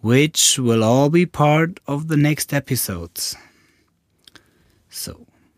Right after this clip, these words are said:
thank you for listening today. I hope to have you back for the next episodes in a few days, and please consider that this podcast is and will remain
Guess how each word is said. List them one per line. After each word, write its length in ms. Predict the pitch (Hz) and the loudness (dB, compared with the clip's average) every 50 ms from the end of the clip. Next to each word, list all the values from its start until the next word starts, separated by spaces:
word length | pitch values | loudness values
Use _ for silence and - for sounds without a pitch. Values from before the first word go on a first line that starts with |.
| _ _ _ _ _ _ _ _ _ _ _ _ _ _ _ _ _ _ _ _ _ | _ _ _ _ _ _ _ _ _ _ _ _ _ _ _ _ _ _ _ _ _
thank 680 | - - - - - - 139 135 147 180 185 - - | -18 -14 -12 -12 -4 -2 0 2 2 2 2 0 0
you 120 | 208 208 196 | -2 -2 -2
for 180 | - - 202 185 | -2 -2 -2 0
listening 480 | 185 185 180 - - 190 190 190 190 | 0 0 -2 0 0 0 2 2 2
today. 520 | - 202 180 180 185 185 190 208 233 240 - _ _ _ _ _ _ _ - - - - - _ _ _ _ _ _ _ _ - | 0 0 2 4 4 4 4 2 2 0 -2 _ _ _ _ _ _ _ -20 -20 -20 -20 -20 _ _ _ _ _ _ _ _ -2
I 160 | 135 139 139 | 0 2 2
hope 400 | 123 - - - 170 180 - _ | 2 0 0 0 0 0 0 _
to 120 | - - | -2 0
have 200 | 160 160 160 - | 0 0 0 0
you 100 | - 160 | 0 -2
back 280 | 147 147 147 147 147 - | 0 2 2 0 0 -2
for 140 | - - 151 | -4 -6 -4
the 120 | 135 139 | -2 0
next 320 | 143 147 143 - - - - | 0 0 0 -2 -4 -8 -10
episodes 460 | 135 - - 139 - 160 151 147 - | -8 -6 -6 -4 -2 -2 -2 -2 -2
in 100 | 151 143 | -2 -2
a 40 | 139 | -2
few 280 | - - - 147 143 139 | -2 -2 -2 -2 0 0
days, 540 | 135 147 147 156 180 196 190 - - - - _ - - - - - - _ _ _ | 2 2 2 2 2 2 0 -2 -6 -10 -12 _ -20 -20 -20 -20 -20 -20 _ _ _
and 400 | - 131 127 127 127 127 127 - - | -4 -2 0 2 2 0 -2 -4 -8
please 460 | - - - 151 175 185 190 - - | -10 -4 -2 0 2 2 2 0 -2
consider 560 | - - 165 160 147 - - 147 131 127 120 | -2 0 0 0 0 0 -2 0 0 0 -2
that 240 | 110 117 113 113 107 - _ _ _ _ | -2 -2 -4 -4 -6 -8 _ _ _ _
this 200 | - 135 127 - | -4 -4 -2 -4
podcast 680 | - - - 127 120 - - - - 110 95 - - - _ _ | -6 -4 -4 -4 -4 -6 -8 -10 -8 -8 -8 -10 -12 -14 _ _
is 420 | - 156 165 190 185 - - - - _ - - - - _ - | -2 0 0 0 -2 -4 -8 -14 -18 _ -20 -20 -20 -20 _ -6
and 300 | 120 110 110 107 107 110 | -2 -2 0 0 -2 0
will 320 | 117 131 139 147 156 160 | 0 2 2 2 2 0
remain 520 | 151 156 156 156 147 143 127 120 117 113 | 0 2 2 2 2 2 2 2 0 -2